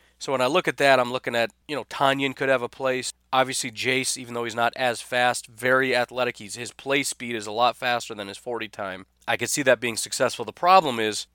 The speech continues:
this is all predicated on the defense believing that this person is gonna stay in and block. And that means that, you know, for every time that we fake the run and, and go out this way, he has to actually stand in and block.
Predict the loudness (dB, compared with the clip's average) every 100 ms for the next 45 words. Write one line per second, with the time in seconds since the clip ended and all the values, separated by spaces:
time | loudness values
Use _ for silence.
0 | -6 -4 2 4 4 4 4 4 4 4
1 | 2 0 -4 -4 -4 -2 -2 -4 -4 -2
2 | 0 -2 0 -2 0 0 0 -4 -4 -4
3 | -8 -8 -8 -2 -2 -2 -6 -10 -4 -4
4 | -4 -8 -20 _ _ _ 6 6 6 2
5 | 0 0 0 -2 -4 -4 -6 _ -20 -20
6 | -20 _ _ -2 2 2 4 4 4 0
7 | -4 -8 -8 -14 -20 -6 2 2 0 -8
8 | -6 4 4 4 -2 -8 -10 -12 -12 -8
9 | -2 6 6 4 -6 -4 0 4 4 4
10 | 4 2 2 -4 -2 0 0 0 -4 -6
11 | 0 0 0